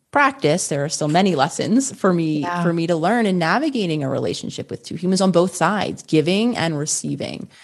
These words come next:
Speaker 1: Um, for me, I, I continue to see, again, all of this connects to what we've been talking about,
Speaker 2: Yeah.
Speaker 1: a real diff-, a real deep vulnerability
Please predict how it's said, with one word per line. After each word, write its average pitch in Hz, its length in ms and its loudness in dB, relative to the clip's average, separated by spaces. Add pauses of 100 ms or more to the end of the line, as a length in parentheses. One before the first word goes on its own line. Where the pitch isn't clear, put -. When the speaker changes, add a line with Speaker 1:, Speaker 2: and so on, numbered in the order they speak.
(300)
Speaker 1:
Um, 143 140 -2
for 151 140 -2
me, 151 200 0
I, 139 220 0
I 135 240 -2 (140)
continue 156 420 0
to 185 100 2
see, 160 360 0
again, 208 200 2
all 135 140 2
of 139 60 -2
this 156 140 -6
connects 156 340 -2
to 190 100 -6
what 160 100 -2
we've 175 140 -4
been 196 140 -2
talking 233 420 0
about, 131 400 0 (140)
Speaker 2:
Yeah. 185 240 2
Speaker 1:
a - 20 2
real 165 400 2
diff-, 170 320 -2 (220)
a 156 100 -2
real 160 220 0
deep 185 260 -4
vulnerability 156 1080 0